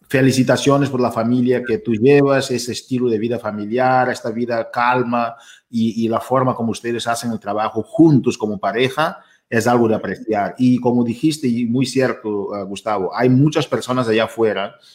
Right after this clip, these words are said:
que también tiene a sus esposos, que, pero los esposos están un poco escondidos todavía.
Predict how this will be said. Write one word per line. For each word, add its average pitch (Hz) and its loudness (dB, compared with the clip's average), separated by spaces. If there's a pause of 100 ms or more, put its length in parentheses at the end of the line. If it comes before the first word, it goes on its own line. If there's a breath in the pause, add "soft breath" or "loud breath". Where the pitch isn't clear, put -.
(340 soft breath)
que 120 2
también 117 4
tiene 151 4
a 120 2
sus 131 0
esposos, 127 0
que, 113 -4
pero 113 -6 (160)
los 127 2
esposos 139 -4
están 160 -6
un 156 -6
poco 170 2
escondidos 135 2
todavía. 101 -2